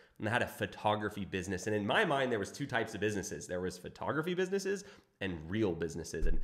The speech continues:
it's super silly looking back, but like, and I didn't necessarily say it to myself like that. I just immediately discounted advice that I'd hear from others. And more importantly, I didn't go seek it out because I didn't think it would apply to my business. And that caused a lot of problems in my business because I wasn't able to learn from others. And the only people I was able to learn from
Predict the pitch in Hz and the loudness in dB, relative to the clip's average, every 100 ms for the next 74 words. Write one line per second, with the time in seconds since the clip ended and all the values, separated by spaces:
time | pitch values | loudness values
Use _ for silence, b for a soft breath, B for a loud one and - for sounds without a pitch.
0 | B - - 214 226 131 135 151 120 113 | B -4 -2 2 4 4 4 6 4 2
1 | 98 87 131 - 135 117 104 B B B | 2 2 2 2 2 4 2 B B B
2 | 185 262 220 180 170 - 135 151 - 151 | 4 6 6 6 6 4 4 2 2 2
3 | 107 - 131 202 196 214 - 175 196 202 | 2 2 2 0 -2 -2 -2 -2 0 0
4 | 151 156 175 165 170 156 B B 117 113 | 0 0 0 0 0 -2 B B -2 8
5 | 196 - - 131 127 135 117 107 110 143 | 8 8 0 0 2 2 0 2 2 2
6 | - 151 127 110 123 117 110 101 147 185 | 0 2 2 2 0 2 2 2 4 4
7 | 180 - 139 135 190 175 - 175 160 - | 2 0 0 6 6 6 4 2 2 4
8 | 170 170 170 123 - 160 120 101 170 156 | 2 4 2 0 -2 -2 2 4 4 2
9 | 135 117 107 160 160 147 143 120 - 110 | 0 0 0 0 -2 -4 -2 -2 -2 -2
10 | 117 98 95 101 92 90 87 - - - | 0 0 2 2 0 -2 -2 -8 -4 4
11 | 180 233 233 247 170 135 127 147 165 - | 8 8 8 2 4 4 4 4 2 2
12 | 135 160 190 196 196 196 202 202 165 151 | 2 2 2 2 0 2 2 2 2 2
13 | 139 127 123 143 160 117 131 120 107 113 | 4 4 6 4 4 2 0 2 2 2
14 | 113 107 113 107 117 117 165 202 165 165 | 2 0 0 0 2 2 2 2 0 0
15 | 143 120 120 117 107 101 101 208 214 110 | 0 2 2 0 -2 2 6 8 8 4
16 | 98 98 | 4 2